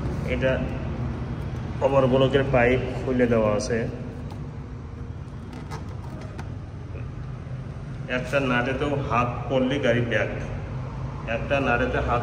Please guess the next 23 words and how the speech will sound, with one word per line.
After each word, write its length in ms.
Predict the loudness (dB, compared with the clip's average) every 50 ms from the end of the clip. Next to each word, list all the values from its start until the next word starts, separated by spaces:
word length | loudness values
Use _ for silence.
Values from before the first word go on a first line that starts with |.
| 0 -2
পড়লে 200 | -2 -2 -2 -2 0
গাড়ি 160 | 0 0 0 0 -2
ব্যাক, 300 | -4 -4 -4 -6 -6 -4
ঠিক 100 | -4 -4
আছে? 220 | -2 -2 -2 -4 -4 -4 -6 -8 -8 -8 -10 -10 -10 -10 -10 -8 -2
কালারটা 300 | 0 4 4 4 4 4
দেখছেন, 340 | 2 0 0 -2 -2 -2 -2 -4 -4 -2
একদম 460 | -2 -2 -2 -2 -4 -4 -2 0 0 0 0 0 0 2
নিউ, 200 | 2 4 4 2 2 0 -2 -4 -4 -2
একদম 600 | -2 -2 -2 -2 -6 -4 -4 -2 -2 0 -2 0
new। 160 | 0 -2 -2 -2 -4 -6 -8 -8 -10 -10 -10 -12 -12 -12 -12 -12 -14 -12 -12 -12 -12 -12 -12 -12 -10 -10 -10 -10 -10 -12 -12 -12 -12 -12 -12 -12 -2 4
Double 320 | 6 6 8 8 6 4 4 4
ডিস্ক 260 | 2 2 2 0 0
দুই 140 | 2 4 4
হাজার 220 | 4 4 4 2
বাইশের 640 | 4 4 4 4 6 4 2 0 0 0 0 0 0 -2 -4 -6 -8 -8 -10 -10 -8 -4 0
ওয়ান 260 | 2 2 2 2 2
টেস্ট 240 | 2 2 2 2 -2
অবস্থা 340 | 0 0 0 0 2 0 0
আছে। 160 | 2 2 2
আমরা 240 | 2 2 2 2 2
showroom 380 | 0 2 4 4 4 6 4
কাগজ 240 | 4 2 2 2 -2